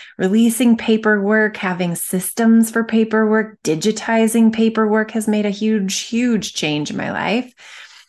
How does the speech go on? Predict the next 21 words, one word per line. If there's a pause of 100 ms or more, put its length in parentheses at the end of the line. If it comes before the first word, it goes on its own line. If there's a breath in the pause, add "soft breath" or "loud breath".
(400 loud breath)
Um, (160)
basement
catch-all
rooms,
our
garage, (100)
Birds
and
Bees
Tea's
warehouse.
The
list
goes (140)
on
and
on
and
on. (520 loud breath)
And
recently,